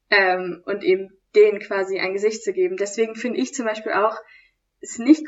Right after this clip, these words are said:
cool, wenn man sagt, keine Ahnung, Lehrerinnen und Lehrer, sondern, ähm, ich finde auch die Verwendung von Partizipien zum Beispiel ganz cool oder dass man eben Umschreibungen findet, ähm,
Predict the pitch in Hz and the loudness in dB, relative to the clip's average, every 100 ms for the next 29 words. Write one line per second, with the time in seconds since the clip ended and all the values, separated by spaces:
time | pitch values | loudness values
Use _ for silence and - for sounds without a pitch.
0 | - 214 208 208 208 208 202 208 208 - | 2 2 4 0 -2 2 4 4 2 -12
1 | _ - 202 202 202 202 208 - - - | _ -6 -2 -2 -2 -6 -10 -18 -20 -8
2 | 247 240 240 220 214 190 208 208 254 294 | 2 4 4 0 0 -4 0 2 4 4
3 | 302 320 320 - _ _ _ 220 220 220 | 4 4 2 -8 _ _ _ 0 2 2
4 | 214 214 220 _ 202 202 202 202 196 - | -2 -4 -8 _ 0 0 0 -2 -8 -10
5 | _ _ _ _ - - 226 214 220 226 | _ _ _ _ -12 -6 -4 -2 -4 -8
6 | 214 214 240 214 220 208 220 208 214 214 | -6 -6 -2 0 0 -4 -8 -8 -8 -10
7 | 220 269 262 214 214 202 196 196 180 175 | -4 -4 -2 -6 -6 -8 -8 -6 -2 -2
8 | 180 - _ _ _ _ _ _ - 247 | -4 -12 _ _ _ _ _ _ -8 -2
9 | 214 214 240 226 220 202 214 202 202 202 | -2 -4 -10 -6 -4 0 2 2 -2 -6
10 | 196 202 180 208 - 196 185 185 - 185 | -6 -8 -8 -8 -4 -4 -4 -8 -12 -12
11 | 185 190 - _ - _ _ 190 185 190 | -10 -10 -14 _ -20 _ _ 0 0 0
12 | 185 - - | -6 -10 -12